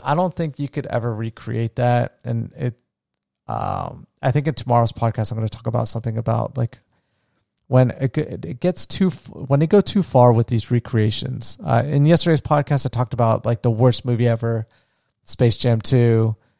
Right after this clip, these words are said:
Essentially, it's not a recreation, but it kinda is, of a, of a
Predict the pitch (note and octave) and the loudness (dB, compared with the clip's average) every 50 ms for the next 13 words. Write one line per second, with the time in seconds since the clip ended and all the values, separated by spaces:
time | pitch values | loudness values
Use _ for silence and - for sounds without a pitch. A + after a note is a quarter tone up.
0 | _ _ _ _ _ _ _ _ - C3 - - D#3 C#3 - - C#3 B2+ - E3 | _ _ _ _ _ _ _ _ -6 -4 0 2 0 2 2 0 0 2 2 4
1 | C#3+ A#2+ A2 G#2+ C3 C#3 C3+ - - C#3+ C#3 C3+ C3 B2 - C#3+ C3 B2 A#2 - | 4 4 2 4 2 0 0 0 0 2 2 4 2 2 0 -2 0 0 0 0
2 | - C3+ C3 C3 A#2+ A#2+ B2 B2 B2 B2 A#2+ A#2 - - _ _ _ _ _ _ | 0 -2 0 2 4 4 4 4 4 2 0 -2 -6 -10 _ _ _ _ _ _
3 | _ _ _ _ _ - - B2+ G#2+ - B2+ - - - B2+ A#2+ G#2+ A#2 A#2 A2 | _ _ _ _ _ -2 -2 2 4 6 4 4 4 2 0 2 4 4 4 4
4 | A2 A2+ | 4 2